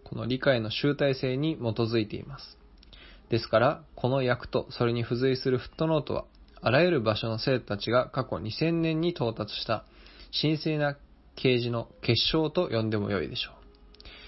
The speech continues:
回復薬が受け継がれてきたものを継続し、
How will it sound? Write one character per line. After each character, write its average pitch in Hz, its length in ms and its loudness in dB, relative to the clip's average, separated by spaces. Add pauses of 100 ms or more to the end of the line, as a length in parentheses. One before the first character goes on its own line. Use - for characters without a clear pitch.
(600)
回 170 220 6
復 185 160 -2
薬 123 260 0
が - 240 2
受 120 200 -2
け 117 60 -10
継 - 80 -4
が 123 120 6
れ 117 80 0
て 104 100 -8
き - 80 -12
た 101 100 -4
も 101 160 -6
の 101 160 -6
を - 60 -10
継 117 260 -2
続 117 220 -6
し、 - 160 -6